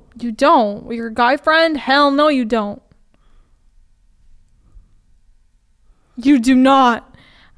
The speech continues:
I don't know. For what you're saying is the guy in the friendship is usually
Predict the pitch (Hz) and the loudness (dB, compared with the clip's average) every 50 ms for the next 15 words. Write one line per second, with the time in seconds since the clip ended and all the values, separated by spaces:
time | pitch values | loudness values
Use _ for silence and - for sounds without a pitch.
0 | _ - - 247 277 285 254 226 220 208 214 - 233 233 - _ - 240 240 240 | _ -10 -4 -2 0 0 0 -2 -6 -8 -8 -10 -14 -20 -14 _ -4 -4 -4 -4
1 | 226 233 240 240 240 247 262 269 294 294 285 - 254 233 233 226 226 226 220 - | -4 -6 -6 -4 -4 0 0 0 0 0 -2 -4 -4 -4 -2 -4 -6 -8 -10 -10
2 | 226 220 214 214 220 214 208 - - - - - - - - - - - - - | -10 -8 -8 -8 -10 -10 -14 -16 -10 -10 -10 -10 -10 -12 -16 -18 -16 -12 -8 -8
3 | - - - - - - - 208 202 - 233 220 220 220 226 233 247 262 277 294 | -8 -10 -10 -16 -18 -14 -14 -14 -10 -4 -2 0 0 2 0 0 0 -2 -2 -4
4 | 285 285 - - - - - - - - - - - - - - - - - 247 | -6 -10 -16 -20 -20 -20 -4 -4 -2 -2 -2 -8 -16 -20 -14 0 2 2 4 4
5 | 262 262 254 226 220 - - 226 226 233 233 214 - - 202 202 202 208 _ - | 4 4 2 2 0 -2 -4 -4 -2 -2 -4 -6 -8 -12 -12 -14 -14 -16 _ -20
6 | _ _ _ _ _ _ _ _ _ _ _ _ _ _ 220 202 202 208 202 233 | _ _ _ _ _ _ _ _ _ _ _ _ _ _ -14 -12 -12 -10 -4 -2
7 | 247 294 330 302 - 285 285 262 240 208 208 214 202 202 | 0 0 0 -2 -4 -4 -2 -2 -2 -2 -4 -6 -8 -10